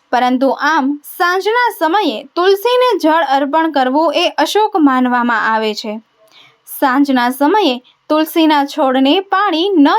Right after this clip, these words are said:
ચડાવવું જોઈએ અને તેને સ્પર્શ પણ ન કરવો જોઈએ. તુલસી પાસે દીવો પ્રગટાવતી વખતે દીવાની નીચે ચોખાનો થોડા દાણા રાખો, તેનાથી ઘરમાં સુખ સમૃદ્ધિ જળવાઈ રહે છે.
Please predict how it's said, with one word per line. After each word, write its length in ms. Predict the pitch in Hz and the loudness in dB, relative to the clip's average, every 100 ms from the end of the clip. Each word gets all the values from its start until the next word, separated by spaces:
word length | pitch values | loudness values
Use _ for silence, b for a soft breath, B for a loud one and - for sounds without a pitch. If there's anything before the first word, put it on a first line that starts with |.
| 440 | 0
ચડાવવું 480 | 427 440 440 392 311 | 0 2 0 0 -2
જોઈએ 440 | 294 269 226 226 - B B - | 0 0 0 -6 -12 B B -6
અને 220 | 247 247 | -2 -2
તેને 340 | 240 381 330 311 339 b - | 0 0 2 0 -4 b -20
સ્પર્શ 480 | - - 381 466 - | -6 -2 0 -2 -2
પણ 300 | 415 466 440 | -2 0 2
ન 80 | 285 392 | 4 2
કરવો 340 | 440 453 415 302 | 0 0 2 0
જોઈએ. 420 | 269 269 226 214 220 b b b - | 0 0 -2 -6 -10 b b b 0
તુલસી 360 | 277 269 277 | 2 2 0
પાસે 400 | 254 254 254 269 247 277 | 0 0 -2 0 0 2
દીવો 340 | 254 294 349 | 2 2 0
પ્રગટાવતી 720 | 294 269 277 320 403 466 494 | 0 0 0 0 0 2 0
વખતે 380 | 381 294 330 320 330 | 2 0 0 0 0
દીવાની 640 | 330 240 302 392 466 508 415 | 0 0 0 0 0 0 2
નીચે 340 | 320 349 339 - b b _ | 0 0 -2 -2 b b _
ચોખાનો 580 | 359 392 392 480 440 330 427 | -2 -2 0 0 2 2 0
થોડા 420 | - 330 339 277 | 0 0 2 0
દાણા 440 | 285 240 247 240 214 | 0 -2 0 0 0
રાખો, 340 | 220 220 226 220 b b b - | -2 -2 -6 -6 b b b -2
તેનાથી 500 | 277 285 285 294 294 | 2 2 2 0 0
ઘરમાં 580 | 262 254 254 269 320 339 | 2 2 2 0 0 -4
સુખ 380 | - 381 440 453 453 | -6 -2 0 0 -2
સમૃદ્ધિ 560 | 359 269 254 285 220 262 381 339 254 | 0 0 2 0 0 0 2 2 2
જળવાઈ 460 | 311 311 262 220 | 2 2 2 0
રહે 280 | 214 233 208 | -2 -4 -6
છે. 180 | 202 214 | -6 -10